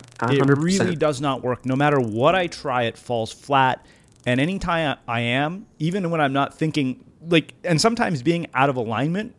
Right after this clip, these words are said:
Speaker 2: requires letting go of rational thought in a lot of
Speaker 1: Yeah.
Speaker 2: ways. Uh, it's kinda like, this makes no sense to do this and to not think about how this is gonna pay off financially. And the irony is sometimes those things end up being,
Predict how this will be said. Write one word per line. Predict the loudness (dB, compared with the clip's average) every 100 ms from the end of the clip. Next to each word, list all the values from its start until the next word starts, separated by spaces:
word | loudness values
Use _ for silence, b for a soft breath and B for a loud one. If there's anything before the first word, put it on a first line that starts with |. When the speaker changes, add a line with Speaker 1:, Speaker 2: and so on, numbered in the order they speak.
| -8
Speaker 2:
requires | -8 0 2 2 0 -4 -12 _ _ _
letting | -6 -2 0 0
go | -2 -2
of | -2
rational | -2 0 -2 -6 -12
thought | -8 -8 -8 -16 _ _ _
in | -10
a | -4
lot | -2
of | -4
Speaker 1:
Yeah. | -6
Speaker 2:
ways. | -12 -14 -18 b b b b b b
Uh, | -4 -2 0 -4 -8
it's | -10 -4
kinda | -2
like, | 0 -2
this | 0 0
makes | -2 -6
no | -4 -4
sense | -2 0 0 -2
to | -6
do | -4 -2
this | 0 -2 -4 -10 -8
and | -6 -6 -10 -8
to | -2
not | -2 -2 -4
think | -6
about | -2 -2 -4 -2
how | 2
this | 2 2
is | -4
gonna | -4 -4
pay | 0
off | 0 -2
financially. | -2 0 0 -2 -6
And | -4
the | 0
irony | 2 2 0 -4
is | -4
sometimes | -6 -4 -6 -4
those | -4 -4
things | -6 -6
end | -6 -6
up | -6
being, | -6 -6 -8